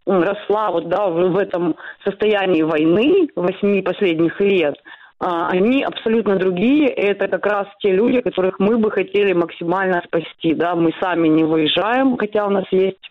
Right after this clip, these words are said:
все возможности поехать к друзьям во вс-, во вс-, в любом городе. Все нам предлагают, э, как бы, к-, кров, помощь и поддержку. Но, э, мы, конечно,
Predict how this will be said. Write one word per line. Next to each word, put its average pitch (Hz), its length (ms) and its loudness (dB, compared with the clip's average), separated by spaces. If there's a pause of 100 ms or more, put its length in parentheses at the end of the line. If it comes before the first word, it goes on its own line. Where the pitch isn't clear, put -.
(140)
все 196 140 0
возможности 190 680 0
поехать 165 520 -2 (160)
к 156 280 0 (520)
друзьям 190 500 2
во 165 120 -4
вс-, - 220 -14
во 180 100 -2
вс-, - 200 -4
в - 20 -
любом 208 340 2
городе. 170 440 0 (140)
Все 214 140 2
нам 190 340 2 (260)
предлагают, 208 640 0
э, 175 580 2 (120)
как - 140 -2
бы, 175 280 0
к-, - 120 -6 (680)
кров, 208 320 0 (140)
помощь 202 440 0 (540)
и 196 220 2 (160)
поддержку. 180 760 -2
Но, 190 560 0
э, 180 380 0
мы, 202 300 2
конечно, 196 420 0